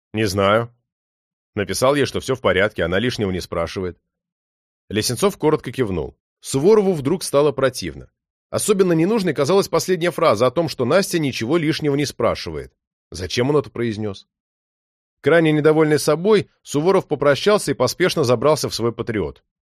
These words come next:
Дак бегом вернулся к Лисенцову, переспросил что-то,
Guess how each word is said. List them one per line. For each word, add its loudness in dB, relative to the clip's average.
Дак 0
бегом 2
вернулся 2
к -6
Лисенцову, 2
переспросил 0
что-то, -2